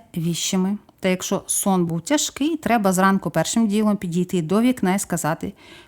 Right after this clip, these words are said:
"Куди ніч, туди й сон", та й по тому. Стрижка у четвертій квартирі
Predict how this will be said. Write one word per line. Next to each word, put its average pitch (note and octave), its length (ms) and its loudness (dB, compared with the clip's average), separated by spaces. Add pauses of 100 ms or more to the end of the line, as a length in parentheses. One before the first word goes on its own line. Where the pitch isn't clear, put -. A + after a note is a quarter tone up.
"Куди F#3+ 240 4
ніч, A#3 480 6
туди E3+ 240 -2
й F3+ 40 0
сон", D3 300 -2
та - 140 -10
й D3+ 60 -6
по - 140 -10
тому. D#3+ 340 -8 (920)
Стрижка D4 600 6
у C#4+ 40 6
четвертій G#3 580 2
квартирі C4 600 4